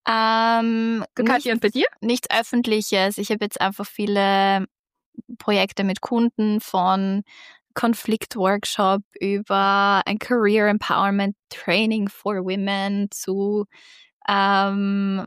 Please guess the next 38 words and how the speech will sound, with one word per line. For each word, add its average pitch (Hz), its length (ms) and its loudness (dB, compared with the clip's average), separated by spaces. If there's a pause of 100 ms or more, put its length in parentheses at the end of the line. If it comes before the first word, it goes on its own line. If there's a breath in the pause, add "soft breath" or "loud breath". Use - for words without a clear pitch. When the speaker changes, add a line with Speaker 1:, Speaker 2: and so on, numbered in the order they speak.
Speaker 1:
die - 140 -20
Facilitierung 202 840 -2
von 190 240 -2
Speaker 2:
Uh, - 80 -8
Speaker 1:
einem 190 640 2
Speaker 2:
cool. 233 260 0
Speaker 1:
dreitägigen 202 680 -2
Jugendratcamp 196 1300 0
von 196 180 -4
der 196 100 0
E 202 160 -2 (100)
U. 208 420 -4
Also 202 240 -4
es - 80 -4
ist - 80 -12
voll 202 500 2
durch 233 180 -4
die 220 140 -14
Bank. - 380 -4 (1120)
Dann, 202 340 -2 (640)
ja, 190 320 0
voll, 185 340 -2
Speaker 2:
Cool. 185 600 0
Speaker 1:
voll. 180 360 -4
Speaker 2:
Das - 120 -20
sind 196 100 0
aber 180 120 2
Speaker 1:
Dann 156 80 2
mit 254 100 2
Speaker 2:
alles 294 160 0
coole 208 140 0
Speaker 1:
meinen, 190 120 2
Speaker 2:
Sachen. 180 420 -2
Speaker 1:
ähm, 180 260 -12
Speaker 2:
Nice. 170 380 0
Speaker 1:
ausländischen 214 480 -8
Kunden 190 440 -4
Speaker 2:
Mhm. 233 240 -4